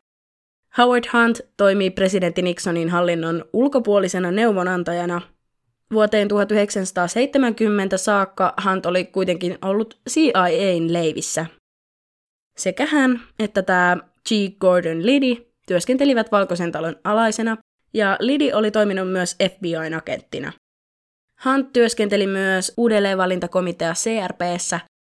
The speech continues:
joten näillä murtomiehillä oletettiin olevan jonkinlainen yhteys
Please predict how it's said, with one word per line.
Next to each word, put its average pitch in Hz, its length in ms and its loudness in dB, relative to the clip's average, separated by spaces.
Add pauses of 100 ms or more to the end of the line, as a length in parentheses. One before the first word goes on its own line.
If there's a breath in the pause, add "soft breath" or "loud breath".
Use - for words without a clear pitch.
(120)
joten 220 380 0
näillä 240 260 0
murtomiehillä 247 840 2
oletettiin 247 540 2
olevan 180 340 2
jonkinlainen 170 600 -2
yhteys 226 580 0